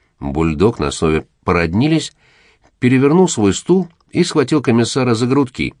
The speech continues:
Последовала потасовка, и дерущихся разняли три официанта. После этого в зале пришлось делать уборку – потому что вся еда с двух столиков оказалась на полу. Андрей посмотрел на тринадцатый столик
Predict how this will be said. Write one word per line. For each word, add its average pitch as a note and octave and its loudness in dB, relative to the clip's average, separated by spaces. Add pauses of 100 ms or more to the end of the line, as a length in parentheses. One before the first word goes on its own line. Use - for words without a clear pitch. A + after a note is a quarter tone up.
(380)
Последовала D#2+ -2
потасовка, C#3+ -4 (500)
и A#2+ 2
дерущихся C3+ 0
разняли C3 0
три C#3 -2
официанта. A#2 -6 (800)
После E2 -2
этого E2+ -2
в D2 -4
зале E2 0
пришлось D#2+ -4
делать E2 -2
уборку – E2+ -4 (380)
потому F#2 -2
что F2 -4
вся G2+ -2
еда F2+ 0
с D2+ -6
двух E2+ -2
столиков F3 -2
оказалась B2+ -4
на C3+ -2
полу. A2+ -2 (1120)
Андрей C#2+ -4
посмотрел D#2+ -2
на D#2+ 0
тринадцатый E2+ -2
столик - -4